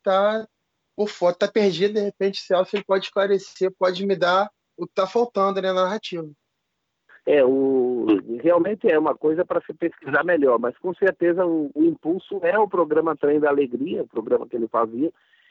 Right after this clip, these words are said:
Speaker 2: e onde ele foi desafiado a fazer um, um, um hino pra cada clube por semana, apresentá-lo semanalmente no programa. Não sei se ficou a pão e água, trancado, como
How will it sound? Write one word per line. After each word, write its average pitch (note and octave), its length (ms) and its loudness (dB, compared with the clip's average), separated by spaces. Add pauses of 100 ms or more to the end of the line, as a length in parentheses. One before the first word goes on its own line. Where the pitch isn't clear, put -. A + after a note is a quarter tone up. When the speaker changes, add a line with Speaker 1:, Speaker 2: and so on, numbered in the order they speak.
(140)
Speaker 2:
e C3 80 0
onde F3 180 4
ele G3+ 140 2
foi G3+ 180 0
desafiado F3+ 640 -2 (500)
a A#2+ 80 -8
fazer C#3+ 340 2
um, E3+ 380 -2
um, A#2+ 240 -16
um D#3 220 2
hino F#3 260 4
pra - 200 -2
cada D#3+ 260 -2
clube D#3+ 300 -6
por D3+ 220 -8
semana, F3+ 360 -2
apresentá-lo C3 840 -2
semanalmente B2+ 720 -6
no B2 140 -4
programa. E3 480 0 (260)
Não F3+ 280 0
sei F3+ 280 0
se C#3+ 140 -6
ficou C#3+ 360 0
a C3 60 2
pão C3 280 -2
e A#2 100 0
água, A#2+ 340 0
trancado, A#2 680 -6
como A#2+ 340 -4